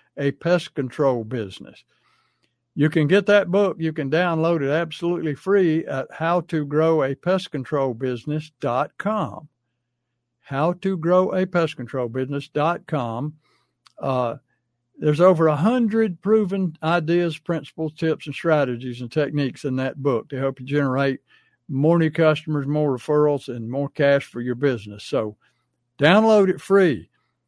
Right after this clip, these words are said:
Uh, I talked to a lot of people who's, who've already read my book, and they're all excited about working with me. And, you know, the book is free. So check it out. If you're,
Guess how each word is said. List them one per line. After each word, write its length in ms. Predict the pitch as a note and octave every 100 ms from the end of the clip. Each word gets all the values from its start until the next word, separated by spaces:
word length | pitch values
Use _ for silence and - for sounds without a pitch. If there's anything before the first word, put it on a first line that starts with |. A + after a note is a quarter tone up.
| _ _ -
Uh, 360 | B2 A2+ A2
I 80 | -
talked 320 | - D#3+ D3+
to 80 | D#3
a 20 |
lot 200 | D3 D#3
of 100 | D3+
people 360 | D#3 F#3 F3+ B2+
who's, 280 | C3+ B2 -
who've 220 | B2 C3+
already 300 | C#3+ D#3+ D#3+
read 260 | D#3 F3+ E3
my 140 | E3+
book, 340 | F#3 G#3+ C3+ - _ _
and 240 | B2+ A2+
they're 220 | A#2+ C3
all 180 | C#3+ D#3
excited 560 | D3+ - F#3 F3+ D3 B2
about 280 | B2+ B2+ -
working 360 | E3 D#3+ A#2
with 160 | A#2+ B2
me. 280 | C#3+ D3+ D#3 -
And, 320 | A#2+ A2+ A2 _ _
you 120 | B2
know, 160 | C3 C#3
the 120 | B2
book 240 | A#2+ D#3 C#3+
is 80 |
free. 460 | - E3 D3 A2 G2+ _ _ _
So 320 | - B2 G#2+ _ _ _ _ _ _ _
check 220 | - D3+ D3+
it 100 | D3+
out. 340 | D#3 E3+ -
If 160 | C#3 -
you're, 220 | C3+